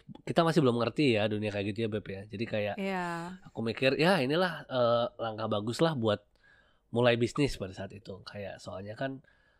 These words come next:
Speaker 1: eh, udah semester-semester akhir juga ya kan, nggak, udah nggak banyak
Speaker 2: Mm-mm.
Speaker 1: kuliah.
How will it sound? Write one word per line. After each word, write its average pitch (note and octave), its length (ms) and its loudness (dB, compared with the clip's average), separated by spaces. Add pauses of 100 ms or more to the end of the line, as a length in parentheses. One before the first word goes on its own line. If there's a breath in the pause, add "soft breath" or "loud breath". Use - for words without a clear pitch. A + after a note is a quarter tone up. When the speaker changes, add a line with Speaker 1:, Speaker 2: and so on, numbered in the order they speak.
(140 soft breath)
Speaker 1:
eh, G#2 640 0
udah A2+ 260 -6
semester-semester A2 680 -6
akhir G2+ 280 -4
juga G#2+ 540 0
ya G#2 140 -4
kan, G#2 280 -6
nggak, G#2 120 -8
udah G#2+ 180 -2
nggak G2 160 -2
banyak G2 160 -4
Speaker 2:
Mm-mm. - 140 -8
Speaker 1:
kuliah. B2 400 4